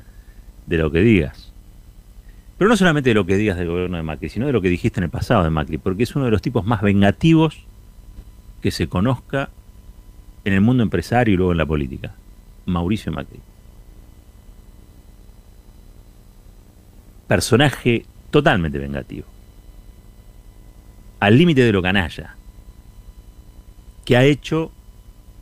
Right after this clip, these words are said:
y deshecho lo que ha podido durante el transcurso de su, de su gestión para eliminar las voces disidentes, para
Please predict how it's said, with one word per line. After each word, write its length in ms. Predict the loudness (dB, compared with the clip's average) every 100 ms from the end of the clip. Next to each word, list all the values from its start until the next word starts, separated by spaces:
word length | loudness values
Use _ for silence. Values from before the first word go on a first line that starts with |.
| -20 -12
y 160 | -2 2
deshecho 760 | 2 2 0 0 -2 -8 -10 -10 -20 -20 -20 -20 -20 -20 -16
lo 140 | -8 0
que 80 | 0
ha 60 |
podido 420 | 2 2 0 -4 -10 -20 -20 -20 -20 -20 -20 -20 -20 -20 -20 -20 -20 -20 -20 -20 -4
durante 300 | 0 0 -2
el 60 |
transcurso 460 | -6 -4 -4 -2 -4
de 80 | -4
su, 440 | -6 -6 -6 -10 -16 -10
de 100 | -10
su 160 | -8
gestión 580 | -8 -10 0 0 0 -4 -16 -6
para 180 | -4 -2
eliminar 320 | 0 2 2
las 140 | 2
voces 340 | 0 0 0 -2
disidentes, 1120 | -2 0 0 2 2 0 -4 -2 -2 -4 -8 -20 -20 -20 -20 -20 -20 -20 -20 -20 -20 -20 -20 -20 -20 -4
para 720 | 0 2 0 0 -2 -4 -8